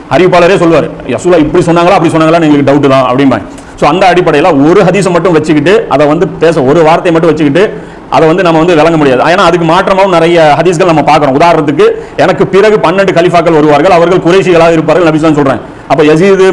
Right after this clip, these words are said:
மர்வான் இவங்கெல்லாம் கலிஃபாவா? அப்ப கலிஃபாக்கு எதிராக கிளர்ச்சி பண்ணா ஹுசைன் ரலியல்லாஹு அன்ஹு கொல்லப்படணும். கலிஃபாவுக்கு எதிராக ஒருத்தர் அடங்கமா அக்செப்ட் பண்ண மாட்டா அப்படின்னா என்ன அர்த்தம்? அப்ப இதை வச்சு தான் வஹாபி உலமாக்கள் என்ன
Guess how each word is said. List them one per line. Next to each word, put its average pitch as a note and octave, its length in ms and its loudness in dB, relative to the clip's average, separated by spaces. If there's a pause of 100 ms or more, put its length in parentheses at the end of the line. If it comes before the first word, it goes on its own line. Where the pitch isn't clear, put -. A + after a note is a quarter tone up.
மர்வான் F3 300 2
இவங்கெல்லாம் E3 280 0
கலிஃபாவா? D#3 340 2 (260)
அப்ப D#3 180 -2
கலிஃபாக்கு F#3 340 2
எதிராக G3 220 2
கிளர்ச்சி F3+ 300 0
பண்ணா F#3 240 0
ஹுசைன் F3+ 240 0
ரலியல்லாஹு F3 340 2
அன்ஹு E3 120 2 (340)
கொல்லப்படணும். E3 420 0 (340)
கலிஃபாவுக்கு F3 580 2
எதிராக F3 240 2
ஒருத்தர் D#3+ 240 2 (520)
அடங்கமா E3+ 260 0 (840)
அக்செப்ட் F3 220 -4
பண்ண F3+ 120 0
மாட்டா E3+ 160 0
அப்படின்னா F3+ 200 -2
என்ன F#3 120 0
அர்த்தம்? A#2+ 200 -4 (260)
அப்ப C3+ 120 0 (100)
இதை G3 140 2
வச்சு G3 200 2
தான் F#3+ 120 2
வஹாபி F#3 240 0
உலமாக்கள் E3+ 320 0
என்ன F3 100 0